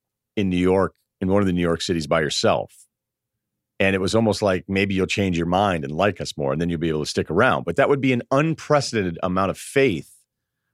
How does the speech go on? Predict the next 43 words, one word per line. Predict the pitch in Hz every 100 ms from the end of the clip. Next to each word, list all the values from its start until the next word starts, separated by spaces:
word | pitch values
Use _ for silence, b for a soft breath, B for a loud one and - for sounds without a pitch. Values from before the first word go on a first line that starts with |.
| _
for | - 120 104 95 95 - _ _
a | 95
player | - 151 139
like | 110 101
Durant, | 104 95 120 117 95 - _ _
where | 101
you'd | 101 87
go, | 101 95
"Are | 95
you | 110 120
going | 131 131
to | 107
trust | - 131 127 -
if | 101
you | 117 107
go | 117
to |
the | 104
team | 95 131 123 110 98 87 - _ _ _ _ -
that |
has | 101 117 98
your |
rights | 95 110 101
for | 92
four | - 110
more | 98 92
years, | 98 123 101 85
once | 92
you | 98
get | 90
healthy | 101 117 113 85
again, | 85 82 82 - _
that | 85
they're | 101
just | 98 90
gonna | 107
trade | 82 - 95 101
you | 123
because | 107 98 80
you | 87
wanna | 87 90
be | 85
traded?" | - 90 101 147